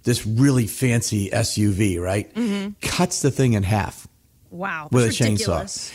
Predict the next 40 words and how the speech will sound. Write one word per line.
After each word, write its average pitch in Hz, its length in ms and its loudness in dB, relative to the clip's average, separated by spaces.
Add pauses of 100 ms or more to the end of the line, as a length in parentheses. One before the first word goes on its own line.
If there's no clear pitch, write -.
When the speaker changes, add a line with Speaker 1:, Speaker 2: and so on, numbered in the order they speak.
(200)
Speaker 1:
It 151 80 4
was 143 160 2
Speaker 2:
Crazy. 120 60 -2
Speaker 1:
such 165 260 0
an 175 80 2
intense, 143 580 0
cool 131 420 0
scene. 113 420 2
And 104 80 2
I, 107 100 2
and 110 140 0
I 113 100 4
laughed 127 340 2
about 104 280 0
it. 104 40 0
I 110 140 2
even 113 200 2
asked 107 280 0
him, 98 80 0
I 98 80 0
said, 98 180 -2
"Do 113 80 2
you 113 120 4
cut 139 220 0
many 131 160 2
cars 120 380 0
in 104 80 0
half?" 95 320 -2
And 95 100 -2
he 107 60 0
laughed. 101 300 0
He 101 60 -4
goes, 98 180 -2
"No, 123 180 2
that 117 160 0
was 117 140 -4
my 107 100 0
first 107 360 -6
one." 101 240 -4
Speaker 2:
Yeah. 254 180 -8